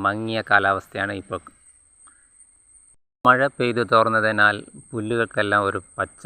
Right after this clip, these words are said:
നിറം, കാണാൻ നല്ല രസമാണ്. അതിൻ്റെ ഇടയിൽ എൻ്റെ കൂട്ടുകാർ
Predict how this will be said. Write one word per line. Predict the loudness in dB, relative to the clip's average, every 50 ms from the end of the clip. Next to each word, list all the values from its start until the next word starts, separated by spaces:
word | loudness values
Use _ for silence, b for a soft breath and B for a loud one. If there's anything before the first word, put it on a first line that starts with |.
| -6 -6
നിറം, | -6 -6 -8 -10 -10 _ _ _ -10
കാണാൻ | -2 0 0 0 0 -2 -2
നല്ല | -4 -4 -4 -6 -8
രസമാണ്. | -8 -10 -10 -6 -4 -2 -2 -2 -2 -6 -12 _ B B B B B B B _
അതിൻ്റെ | -8 -6 -6 -4 -4 -4 -4
ഇടയിൽ | -2 -4 -4 -6 -8 -12 -16 _ _ -14 -12
എൻ്റെ | -8 -8 -8 -8 -6
കൂട്ടുകാർ | -8 -8 -8 -6 -2 -2 0 -2